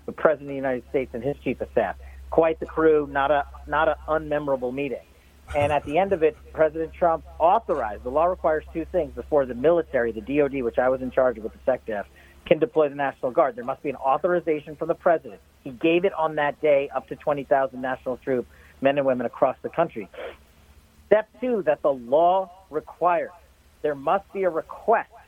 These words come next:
by local government and local authorities for the National Guard. In this case, Mayor Bowser, who's in charge of D C, and Pelosi and the Capitol Police, who are in charge of the Capitol. We went to them on January fourth. We put out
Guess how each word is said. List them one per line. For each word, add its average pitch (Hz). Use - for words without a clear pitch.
by 160
local 175
government 165
and 147
local 156
authorities 156
for 156
the 151
National 147
Guard. 160
In 131
this 175
case, 170
Mayor 135
Bowser, 151
who's 117
in 120
charge 127
of 123
D 139
C, 160
and 165
Pelosi 165
and 160
the 143
Capitol 147
Police, 185
who 160
are 151
in 139
charge 120
of 123
the 135
Capitol. 208
We 330
went 170
to 196
them 117
on 135
January 131
fourth. 107
We 160
put 190
out 180